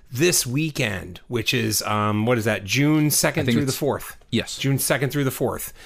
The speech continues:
Speaker 1: And because I am, in fact, being in two places at once. I've got two tables in the same weekend, so I am double, double dipping. Um, I've got a family member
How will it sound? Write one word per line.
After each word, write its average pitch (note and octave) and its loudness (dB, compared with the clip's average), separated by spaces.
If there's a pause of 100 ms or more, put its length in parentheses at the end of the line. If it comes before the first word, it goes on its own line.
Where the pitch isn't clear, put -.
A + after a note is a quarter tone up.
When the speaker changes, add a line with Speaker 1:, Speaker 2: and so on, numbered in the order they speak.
(140)
Speaker 1:
And G3+ 4 (640)
because F3 2
I E3 4
am, E3+ 4
in D3+ 2
fact, D3+ -2
being D3+ 2
in C3+ 2
two C3 -2
places A#2 -4
at F#2 -12
once. F#2+ -12
I've F#2+ -6
got G#2 -6
two F#3 2
tables D#3 2
in C3+ 2
the B2 0
same B2 2
weekend, E3 2 (260)
so B2 2
I C3+ 4
am B2+ 4
double, D3 2
double C#3 2
dipping. A#2+ 0
Um, G#2 -2
I've G#2+ 0
got A#2 0
a - -2
family D#3 2
member B2+ 2